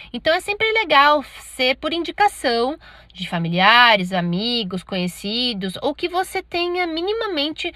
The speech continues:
uma ideia do saber jurídico, do quanto ele é capaz de resolver o seu problema. E essa pessoa tem que ter, você tem que criar uma empatia.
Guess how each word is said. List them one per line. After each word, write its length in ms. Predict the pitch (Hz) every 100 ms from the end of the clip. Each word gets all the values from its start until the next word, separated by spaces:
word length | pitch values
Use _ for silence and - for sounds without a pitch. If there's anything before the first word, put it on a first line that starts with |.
| - - -
uma 240 | 262 294
ideia 560 | 240 202 240 359 359 233
do 160 | 208
saber 340 | - 214 190 202
jurídico, 680 | 226 220 233 190 - - 196
do 160 | 220
quanto 460 | - - 247 277 277
ele 140 | 214
é 60 | 202
capaz 680 | 240 - 214 208 208 196 - - -
de 100 | 185
resolver 420 | 208 208 202 190 196
o 60 |
seu 200 | 185 202
problema. 760 | 180 220 214 214 214 214 214 208 - - -
E 260 | 240 254
essa 200 | 262 269
pessoa 320 | 277 294 320 330
tem 220 | 330 320
que 80 | -
ter, 200 | 330 339 339 -
você 220 | 277 311
tem 160 | - 302
que 100 | -
criar 220 | 320 330
uma 140 | 370
empatia. 840 | 359 349 381 392 - 277 233 180